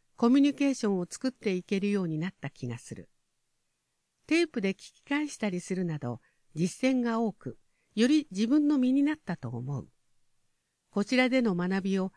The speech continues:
地域活動に生かしていきたい。二十代男性。杉並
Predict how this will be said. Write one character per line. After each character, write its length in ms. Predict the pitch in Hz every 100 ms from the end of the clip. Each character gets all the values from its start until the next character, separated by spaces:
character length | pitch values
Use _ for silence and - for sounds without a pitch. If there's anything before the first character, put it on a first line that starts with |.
| _ -
地 200 | 277 311
域 160 | -
活 260 | 302 294 214
動 180 | 190 160
に 160 | 135
生 60 | 151 247
か 40 |
し 80 | 277
て 100 | -
い 140 | 113 -
き 100 | -
た 160 | 139
い。 120 | 98 _ _ _ _ _ _ _ _ _
二 140 | 220
十 220 | 220 285 226
代 280 | 113 101 - 156
男 180 | 190 208
性。 480 | - 151 127 101 - _ _ _ _ _ _ _ _ _ _ _ _ _
杉 300 | 262 302 339
並 400 | 320 285 285